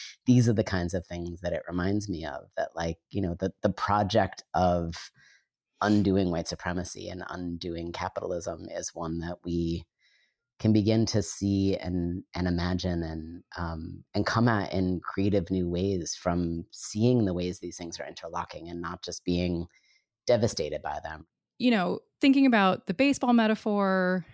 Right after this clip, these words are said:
Speaker 2: in the wake of your mom's passing, um, it, it just makes me think that it also has to do with love too, because your mom loved baseball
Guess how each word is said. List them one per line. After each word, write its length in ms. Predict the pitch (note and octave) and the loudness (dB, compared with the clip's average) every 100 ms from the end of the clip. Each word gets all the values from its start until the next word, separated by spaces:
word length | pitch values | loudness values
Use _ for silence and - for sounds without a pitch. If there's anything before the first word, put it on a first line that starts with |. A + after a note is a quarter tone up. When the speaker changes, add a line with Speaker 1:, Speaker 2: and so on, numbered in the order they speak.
| - | -2
Speaker 2:
in 80 | G3+ | 2
the 80 | G3 | 4
wake 240 | F3+ F3 | 2 0
of 100 | F3 | -2
your 80 | F3+ | -2
mom's 300 | E3+ D#3+ E3 | -2 -2 -4
passing, 880 | - F#3+ F#3 G3+ F3+ F3 F3 F3 D#3+ _ _ _ _ _ | -2 0 0 2 2 2 2 2 -2 _ _ _ _ _
um, 640 | F#3 F3+ E3+ E3+ E3+ E3 E3+ _ _ _ _ _ _ _ _ _ _ _ _ _ _ _ _ _ | 0 2 2 0 -2 -4 -6 _ _ _ _ _ _ _ _ _ _ _ _ _ _ _ _ _
it, 160 | A#3+ - | 0 0
it 120 | - - | 0 0
just 160 | G4 | -2
makes 180 | G#4+ G#4+ | -2 -4
me 100 | G#4+ | -2
think 200 | G4+ G4 | -2 2
that 100 | E4 | 2
it 60 | C#4 | 2
also 220 | C#4 C#4+ | 0 -2
has 200 | C#4 - | -2 -2
to 60 | |
do 140 | C4 C4+ | -4 -2
with 160 | B3+ | -2
love 200 | B3 B3 | 0 -2
too, 240 | - D4 D4+ | -2 -2 0
because 440 | F3+ G3 F#3+ E3 - _ _ _ _ | -2 -2 -4 -4 -12 _ _ _ _
your 160 | - G#3 | 0 4
mom 220 | G3 G3 | 6 6
loved 220 | D4 F3 | 4 2
baseball 680 | - E3+ - - - F#3+ A#3+ | 0 -4 -2 -2 2 2 0